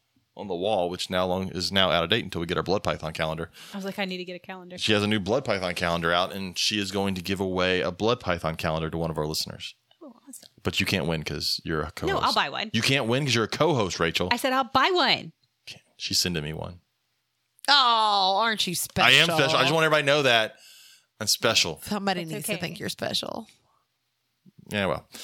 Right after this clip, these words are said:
Speaker 1: So,
Speaker 3: Eh?
Speaker 1: uh, pay attention. Look out for that on our, on our Facebook page. We'll be doing the giveaway for this month for a calendar, for a Blood Python calendar from Brittany Gobble, which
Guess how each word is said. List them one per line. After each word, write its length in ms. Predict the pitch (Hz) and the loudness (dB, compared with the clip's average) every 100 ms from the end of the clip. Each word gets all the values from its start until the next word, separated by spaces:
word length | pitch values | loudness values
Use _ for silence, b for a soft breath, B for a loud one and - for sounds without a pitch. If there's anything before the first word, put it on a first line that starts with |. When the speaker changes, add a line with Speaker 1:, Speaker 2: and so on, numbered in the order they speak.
| B | B
Speaker 1:
So, 180 | - 170 | 4 6
Speaker 3:
Eh? 200 | 185 440 453 453 | 4 0 0 4
Speaker 1:
uh, 360 | 135 127 127 | 6 8 6
pay 200 | 147 165 | 2 2
attention. 320 | 175 170 165 147 | 2 4 2 2
Look 160 | 151 156 | 0 2
out 120 | 147 | 2
for 60 | 135 | 4
that 140 | 131 | 4
on 160 | 98 113 | 4 4
our, 220 | 110 107 | 4 2
on 160 | 71 104 | 2 2
our 80 | 98 | 2
Facebook 360 | 92 92 - | 0 0 -2
page. 220 | 95 90 | -2 -2
We'll 120 | 95 92 | -2 -2
be 100 | 92 | -2
doing 240 | 95 92 | -2 -2
the 60 | 87 | -2
giveaway 320 | 90 87 87 | -2 -2 -2
for 520 | - 87 87 85 82 b b - | -2 -2 0 -2 -4 b b -4
this 280 | 101 107 | 0 2
month 300 | 104 98 92 - b b b | 2 -2 -4 -12 b b b
for 500 | - 95 92 92 - | -4 -2 0 -2 -2
a 100 | 95 | -4
calendar, 420 | 101 - 92 85 76 | -2 0 0 0 -2
for 100 | 80 | -4
a 40 | |
Blood 200 | 85 95 | -2 -2
Python 260 | 95 90 87 | 0 -2 -4
calendar 460 | 92 90 87 85 | 0 0 -2 -6
from 280 | 82 82 80 | -6 -8 -6
Brittany 340 | 82 78 85 82 | -8 -8 -10 -4
Gobble, 360 | 78 78 - _ b b _ _ _ _ | -2 -2 -8 _ b b _ _ _ _
which 220 | - - | -14 -12